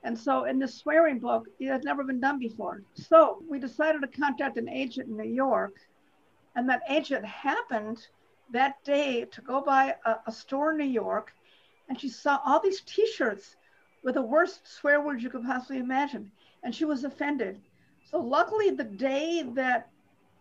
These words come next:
we sent her the, you know, the idea about publishing a book, she was an agent, a literary agent in New York. And so that day, she happened to have seen,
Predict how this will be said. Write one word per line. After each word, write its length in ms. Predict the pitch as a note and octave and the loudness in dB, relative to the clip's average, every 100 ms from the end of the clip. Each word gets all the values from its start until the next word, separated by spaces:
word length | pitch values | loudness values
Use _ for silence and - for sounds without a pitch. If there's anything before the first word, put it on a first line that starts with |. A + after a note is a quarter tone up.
| _ - | _ -12
we 160 | D4 | -6
sent 420 | B3+ - D4 C#4+ E4 | -6 -6 -2 -2 -4
her 300 | C#4+ C4+ C4 C#4+ | -6 -4 -6 -6
the, 360 | B3 A#3+ A#3 A3+ _ _ _ - | -6 -4 -6 -10 _ _ _ -10
you 60 | |
know, 100 | A#3+ | -6
the 140 | A#3+ B3 | -4 -2
idea 460 | A#3 A3+ C4+ C#4 A3+ | -2 0 -2 0 0
about 560 | A3+ C4 B3 - A#3 - | 0 -2 -6 -6 -8 -10
publishing 480 | - D4 D4+ - C4 | -2 -2 -2 -8 -8
a 20 | |
book, 260 | A3+ C4 - _ _ | -4 -4 -4 _ _
she 140 | - G#4 | -4 0
was 180 | A4+ | 2
an 120 | D4 - | 0 -2
agent, 420 | B3+ B3+ A3+ - | -6 -4 -6 -6
a 40 | D#4+ | -6
literary 440 | B3+ B3 G#3+ G3+ | -4 -2 -2 -2
agent 280 | A3 G#3+ A#3 | -6 -6 -10
in 60 | A#3 | -8
New 120 | G3+ | -4
York. 240 | G3 F#3 - _ _ _ - | -4 -6 -12 _ _ _ -10
And 120 | A#3 | -8
so 180 | C4 B3+ | -4 -4
that 320 | B3 B3 - | -2 -4 -2
day, 440 | C4+ C#4+ B3+ B3 - _ _ | -2 0 0 -4 -10 _ _
she 240 | - C#4 C4 | -10 -4 0
happened 280 | F4+ E4+ | 0 0
to 100 | C#4+ | -2
have 80 | C4 | -4
seen, 420 | A#3 - D#4 D4 | -8 -2 -2 -2